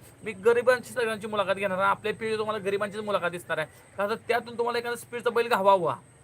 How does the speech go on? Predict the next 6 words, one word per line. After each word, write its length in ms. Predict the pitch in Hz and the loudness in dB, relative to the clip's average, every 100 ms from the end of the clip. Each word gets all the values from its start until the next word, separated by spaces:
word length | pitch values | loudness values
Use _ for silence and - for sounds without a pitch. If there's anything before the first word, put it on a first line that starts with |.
| - - - - - - - - - - - - | -20 -20 -20 -20 -20 -20 -20 -20 -20 -20 -20 0
त्यातूनच 280 | 262 262 277 | 2 2 0
भेटणार 240 | 277 254 247 | -2 0 -2
तुम्हाला 260 | 233 214 | 0 0
एक 140 | 233 233 | -2 -2
शब्द 300 | - 262 247 | 4 4 6
आपला. 440 | 262 - 180 120 | 6 6 0 0